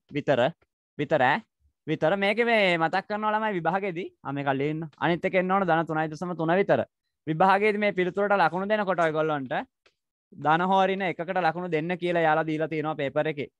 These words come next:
මොකේද? පිළිතුරු තියෙන, අ,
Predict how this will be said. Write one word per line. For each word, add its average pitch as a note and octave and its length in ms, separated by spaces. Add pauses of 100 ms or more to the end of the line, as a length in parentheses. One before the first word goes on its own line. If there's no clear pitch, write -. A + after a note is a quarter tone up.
(100)
මොකේද? C3 360 (640)
පිළිතුරු E3 500 (680)
තියෙන, D3+ 220 (1600)
අ, C3 120